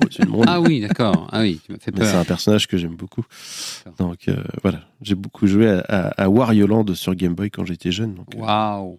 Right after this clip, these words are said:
Speaker 1: donc, euh, en plus de Super Mario, donc c'est vrai que j'ai, j'avais ça en tête. Donc, euh, donc voilà. <laughs> Alors justement, en termes de, de commandes, est-ce que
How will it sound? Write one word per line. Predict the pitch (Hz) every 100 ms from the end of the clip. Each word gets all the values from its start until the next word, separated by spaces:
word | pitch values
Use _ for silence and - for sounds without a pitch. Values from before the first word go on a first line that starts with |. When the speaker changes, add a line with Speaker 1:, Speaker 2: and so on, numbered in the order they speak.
| -
Speaker 1:
donc, | 92 -
euh, | 92
en | 92
plus | - 101 98
de | 90
Super | - - 110
Mario, | 98 98 147
donc | 127 -
c'est | 120
vrai | 123
que |
j'ai, | 110 117 - - - - - - -
j'avais | 95 95 95
ça | - 120
en |
tête. | 92 - 113 - - _
Donc, | 95 -
euh, | 85 82 87 -
donc | 95
voilà. | 87 - - 185 - 196 -
<laughs> | 185 208 - - 202 -
Alors | 110 110
justement, | 123 - 143 180 285
en |
termes | - 107
de, | 104 98
de | 95
commandes, | 101 - 110 156 156
est-ce | -
que | - 120 120 113